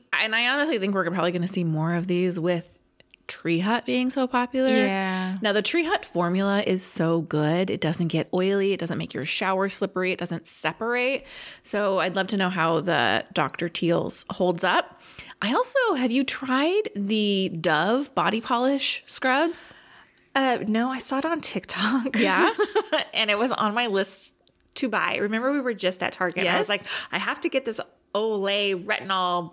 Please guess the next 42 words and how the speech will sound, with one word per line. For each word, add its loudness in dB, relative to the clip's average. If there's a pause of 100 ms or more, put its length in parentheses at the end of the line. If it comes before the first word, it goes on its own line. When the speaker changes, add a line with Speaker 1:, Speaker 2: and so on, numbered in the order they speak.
Speaker 2:
body 0
wash." 0 (500)
The 0
Dove 0
body 0
scrub -2
was 0 (140)
also 0
on -2
my 0
list, -2
but -2
I 0
decided 0
not 0
to -4
buy 2
it 2
because -2
I -2
just -4
have -4
so -2
much -4
Tree -2
Hut 0 (180)
on 4
hand. -4
Speaker 1:
Oh, 2
you 2
do? -2
Speaker 2:
So 0 (180)
I -4
was -4
like, -4
"Let -4
me 4
finish -4
that -4
first, 0
and -2
then." 0